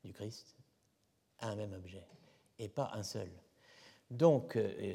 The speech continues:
il n'y a pas, en termes aristotéliciens, de contradiction. L'hypothèse des deux volontés, euh, dans le Christ n'est donc pas bloquée d'avance, interdite d'avance par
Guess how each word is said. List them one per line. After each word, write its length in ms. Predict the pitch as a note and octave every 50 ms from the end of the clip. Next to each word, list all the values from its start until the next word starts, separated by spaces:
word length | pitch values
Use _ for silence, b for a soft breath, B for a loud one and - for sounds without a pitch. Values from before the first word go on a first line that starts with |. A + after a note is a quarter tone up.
| F#2 G#2 - -
il 120 | - G2
n'y 80 | F#2 F#2+
a 60 | F2+
pas, 260 | - C#3 A#2 F#2 - -
en 60 | G#2
termes 240 | G2 - A2+ F#2 F#2+ -
aristotéliciens, 840 | G#2+ A2+ G#2+ G2 - A2+ G2 - F#2 F#2+ F2 - - C#3+ D#3 D3+ - - -
de 140 | A#2+ C3
contradiction. 880 | B2+ C3 - C3 B2+ A#2 - B2+ A#2+ G#2+ A#2 A#2 - - - C3 A2 - - - - B B B B B B B B B
L'hypothèse 580 | C#3 D3 C#3+ C#3+ D#3+ D#3 D#3+ E3 E3 D3+ A#2+ G#2
des 140 | A#2+ B2 A2
deux 240 | G#2+ G#2+ D#3 E3+ D#3
volontés, 760 | C3+ D3+ C#3+ C3+ C#3 C3 B2 B2+ - - C#3+ B2+ A2+ - - -
euh, 160 | G#2+ G#2+ G#2
dans 180 | G2 G#2+ G2+
le 60 | G2 F#2+
Christ 440 | - - F3 G3 G3 G3 - -
n'est 120 | C#3 C3+ B2+
donc 260 | A#2+ C3+ C3 A#2+ -
pas 140 | - C3 G#2+
bloquée 480 | G2+ G#2 C3+ D#3+ D3+ D#3 - D3 C3+
d'avance, 640 | A2 G#2+ G#2+ G#2 G#2+ C#3 D#3+ F#3 G#3 A3+ G#3+ - - -
interdite 600 | - C#3 C3 - C3+ A#2 A2 G#2+ B2+ D3 D3 C#3
d'avance 460 | - G#2+ G2+ - B2+ D3+ E3 E3 - -
par 260 | - C3+ C3+ C3+